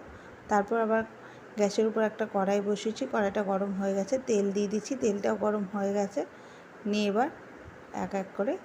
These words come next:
লাউ পাতা যে কেটে রেখেছিলাম বড়াগুলো ভাপানো, সেটা দিয়ে দিচ্ছি। অসাম টেস্ট, একবার তোমরা অবশ্যই করে দেখো, অসাধারণ লাগে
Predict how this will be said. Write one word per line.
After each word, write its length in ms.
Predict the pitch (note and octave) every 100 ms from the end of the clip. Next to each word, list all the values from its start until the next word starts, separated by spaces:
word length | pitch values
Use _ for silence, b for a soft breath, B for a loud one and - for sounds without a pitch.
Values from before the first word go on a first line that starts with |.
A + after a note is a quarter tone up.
| - - - - -
লাউ 200 | G3 F#3 F#3
পাতা 240 | F#3+ G3+
যে 140 | F#3+ G3+
কেটে 200 | - G3+
রেখেছিলাম 520 | G3 F#3+ G3+ A#3 C4 G#3+
বড়াগুলো 500 | F#3 F3 F3+ G#3 G4+ - - F#3+
ভাপানো, 420 | F#3 F#3 F#3+ C4 - - B B - -
সেটা 340 | - F#3 - - - - - -
দিয়ে 140 | F3 E3+
দিচ্ছি। 260 | F3+ - -
অসাম 640 | G3+ A3+ A3+ A#3 A#3 E4 A3+ -
টেস্ট, 360 | F3+ D3+ - - - - B B - -
একবার 320 | G#3+ G#3 G#3+
তোমরা 220 | B3 A#3+ A3+
অবশ্যই 440 | G3+ A3 - A3+ A3
করে 180 | F#3 F3+
দেখো, 280 | F3+ - F#3 - - - - - - -
অসাধারণ 640 | A3+ A3 A#3+ A#3 A#3+ A3+
লাগে 260 | G#3 F3+